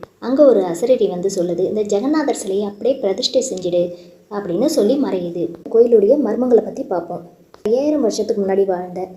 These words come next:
கிருஷ்ணருடைய இதயம் இன்றும் இங்கு பாதுகாக்கப்படுது. பன்னெண்டு வருஷத்துக்கு ஒரு முறை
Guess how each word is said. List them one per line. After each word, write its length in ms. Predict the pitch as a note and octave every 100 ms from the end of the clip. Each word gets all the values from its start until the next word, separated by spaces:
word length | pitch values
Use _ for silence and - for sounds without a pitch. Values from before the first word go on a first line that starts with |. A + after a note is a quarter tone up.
| - -
கிருஷ்ணருடைய 720 | C#4 C#4 E4+ E4 B3 F#3+ F#3
இதயம் 340 | F#3+ F#3+ G3 G3 - _ _ _
இன்றும் 340 | C4 D4 E4+
இங்கு 180 | C#4+ G#3+ A3+
பாதுகாக்கப்படுது. 840 | G#3 G#3 G#3 F#3+ F3 F3 E3+ - -
பன்னெண்டு 320 | A#3+ E4 D4+ - -
வருஷத்துக்கு 520 | C#4 G#3 G#3 G#3 G3
ஒரு 100 | F3+
முறை 300 | F3 E3+